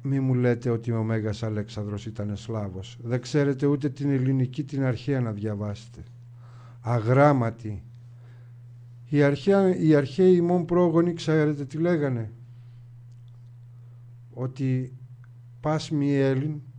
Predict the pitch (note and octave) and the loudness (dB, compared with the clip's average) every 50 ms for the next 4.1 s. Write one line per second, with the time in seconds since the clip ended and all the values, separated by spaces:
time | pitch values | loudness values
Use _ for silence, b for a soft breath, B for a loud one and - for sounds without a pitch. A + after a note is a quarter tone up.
0 | - - - - C3+ C#3 C#3 C#3 C3 A#2+ C3 C#3+ C#3+ C3+ B2 A2 G#2+ G#2 G#2 G2+ | -20 -20 -14 -8 -6 -4 -2 -2 0 0 2 2 2 2 0 -2 -6 -6 -8 -10
1 | - - - - - - - B B B B B B B B B - B2+ C3 D3 | -12 -14 -18 -20 -20 -20 -20 B B B B B B B B B -10 -4 -2 -2
2 | D3 - - - C#3+ - F3+ F#3 F#3 F3 D3+ D3+ C#3 C3 - D#3+ E3 E3 E3 D#3 | -2 -2 -4 -10 -6 0 2 2 2 4 2 0 0 0 0 -2 -2 -2 -2 -4
3 | - - D#3 C#3 C#3+ C3+ B2+ C#3 C3 B2+ B2 A#2+ A#2+ A#2 A2 A2+ C3 C#3 D3 C#3 | -4 -4 -4 -6 -6 -6 -6 -6 -4 -4 -4 -4 -4 -4 -6 -6 -6 -6 -6 -8
4 | C#3 D3+ | -10 -12